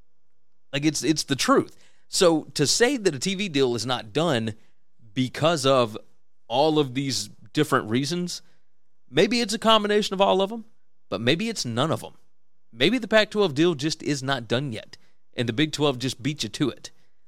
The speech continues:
Like, that, it, it sounds like this constant back and forth, right? Brett Yormark and George Kliavkoff doing this whole, uh, in, in the public eye, which Kliavkoff hasn't done for the most part, uh, but it seems like they're going back and forth about who,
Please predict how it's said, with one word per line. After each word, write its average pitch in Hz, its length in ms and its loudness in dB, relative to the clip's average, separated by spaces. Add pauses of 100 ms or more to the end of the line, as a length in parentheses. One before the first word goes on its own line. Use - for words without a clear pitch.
(100)
Like, 127 160 2
that, 185 160 4
it, 175 200 4
it 151 200 2
sounds 214 400 2
like 170 180 0
this - 240 -2
constant 147 580 -2
back 131 280 0
and 107 100 -6
forth, 127 300 -2
right? 117 240 4 (320)
Brett 143 180 6
Yormark 131 580 6
and 120 140 -2
George 123 220 2
Kliavkoff 113 680 0
doing 127 280 0
this 117 100 -2
whole, 113 320 0 (420)
uh, 120 40 0
in, 165 440 0
in 160 140 -2
the 202 80 2
public 202 300 2
eye, 170 320 2 (100)
which 127 220 -2
Kliavkoff 175 440 2
hasn't 139 440 0
done 202 260 4
for - 140 -2
the 110 80 -2
most 110 240 0
part, 107 320 -6 (500)
uh, 143 220 0 (260)
but 170 100 2
it 175 140 2
seems 220 320 -2
like 151 160 -6
they're 147 140 -2
going 160 260 2
back 156 240 2
and 123 100 -8
forth 160 220 -2
about 117 260 2
who, 151 300 -2